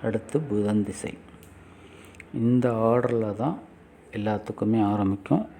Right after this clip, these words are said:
இந்த ஆர்டர்ல தான் நம்மளுடைய நட்சத்திரங்களும் இருக்கும். ஏன்னா, அஸ்வினி அப்படிங்கிறது கேதுவனுடைய முதல் நட்சத்திரம்.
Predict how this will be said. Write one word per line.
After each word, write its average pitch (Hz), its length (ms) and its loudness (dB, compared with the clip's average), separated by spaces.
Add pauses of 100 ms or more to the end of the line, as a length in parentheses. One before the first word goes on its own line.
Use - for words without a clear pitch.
(140)
இந்த 113 240 10
ஆர்டர்ல 113 420 8
தான் 135 200 10
நம்மளுடைய 101 680 8 (1900)
நட்சத்திரங்களும் 117 840 8
இருக்கும். 110 420 4 (1500)
ஏன்னா, 113 300 6
அஸ்வினி 120 580 6
அப்படிங்கிறது 107 760 6 (2500)
கேதுவனுடைய 110 580 8
முதல் 95 300 6
நட்சத்திரம். - 500 -2